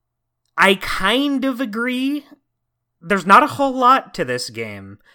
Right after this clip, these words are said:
The puzzles are pretty straightforward. There's not even, like, there's some humor in there, but there's not, like, a whole lot of laugh out loud lines and jokes.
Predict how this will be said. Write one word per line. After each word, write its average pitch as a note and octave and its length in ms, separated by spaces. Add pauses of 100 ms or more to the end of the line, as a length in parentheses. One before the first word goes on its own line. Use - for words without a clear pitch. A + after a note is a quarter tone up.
(140)
The C#3 160
puzzles F#3+ 400
are F3+ 120
pretty F#3 420
straightforward. F3 1200 (420)
There's E3 240
not F3+ 200
even, G#3+ 320
like, E3 280
there's A3+ 340
some F3 300
humor B3 360
in C3+ 140
there, A#2 220
but B2+ 180
there's G3 180
not, F#3 160
like, C3+ 160
a B2 60
whole D3 360
lot C3 220
of B2 140
laugh B2 420
out A#2 260
loud A2 520 (320)
lines A#2+ 580
and A2+ 160
jokes. A#2 440